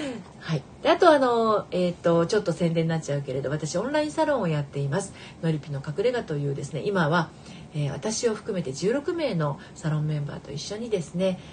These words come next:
心の在り方ですとか夢を叶えるというようなことを、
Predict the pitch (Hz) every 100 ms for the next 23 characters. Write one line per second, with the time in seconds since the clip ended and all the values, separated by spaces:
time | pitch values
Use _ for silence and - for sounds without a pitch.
0 | - 170 170 160 156 160 233 269 247 202
1 | - 156 143 165 175 143 175 180 240 302
2 | 240 170 160 156 143 139 139 147 240 277